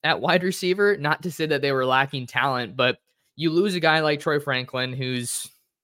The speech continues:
probably the best prog-, best receiver the program has ever seen, and you're gonna wanna get some more weapons.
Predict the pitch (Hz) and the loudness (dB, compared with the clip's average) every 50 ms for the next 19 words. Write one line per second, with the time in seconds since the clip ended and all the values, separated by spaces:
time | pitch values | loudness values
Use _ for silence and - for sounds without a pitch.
0 | _ _ _ _ _ _ _ _ _ _ _ _ _ _ - 147 123 165 170 165 | _ _ _ _ _ _ _ _ _ _ _ _ _ _ 0 2 2 2 2 2
1 | 160 156 156 151 143 139 147 151 151 - - - 156 143 143 139 139 - 139 135 | 0 0 0 0 0 2 2 0 0 -2 -2 0 0 0 0 0 -4 -8 -12 -16
2 | 135 127 - 143 151 156 151 - _ _ _ _ _ 143 135 139 - - 165 160 | -16 -6 -2 -2 -2 -2 -4 -8 _ _ _ _ _ -6 -6 -6 -6 -4 -4 -2
3 | 143 135 135 135 135 127 123 - - 139 147 139 135 135 135 135 135 131 123 120 | 0 0 0 0 0 -2 -4 -2 -2 -2 0 2 2 2 0 0 -4 -6 -6 -8
4 | - - 127 139 139 139 135 135 - - - 156 147 139 123 120 131 139 - _ | -4 -4 -2 0 0 0 0 0 -2 -6 -6 -4 -2 -2 -4 -4 -8 -10 -14 _
5 | _ _ _ _ _ _ _ _ _ _ _ 127 131 131 127 123 120 120 120 123 | _ _ _ _ _ _ _ _ _ _ _ -2 0 0 2 2 0 0 -2 -4
6 | 123 127 - _ _ _ _ _ _ _ _ _ _ _ _ _ _ 131 143 139 | -6 -10 -12 _ _ _ _ _ _ _ _ _ _ _ _ _ _ -4 0 0
7 | 143 165 170 165 160 156 160 156 151 143 143 143 - - - 147 143 139 139 139 | 2 2 2 2 2 2 2 2 2 2 2 2 2 0 -4 -4 0 2 4 4
8 | 131 135 139 151 147 - 113 98 90 131 143 - - - | 4 4 4 2 2 0 -4 -6 -6 -10 -14 -16 -16 -20